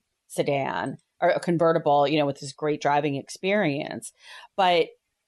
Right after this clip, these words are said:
the reality is that the car's a hundred ten to twelve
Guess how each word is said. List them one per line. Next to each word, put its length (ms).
the 180
reality 680
is 460
that 400
the 80
car's 280
a 60
hundred 460
ten 560
to 100
twelve 380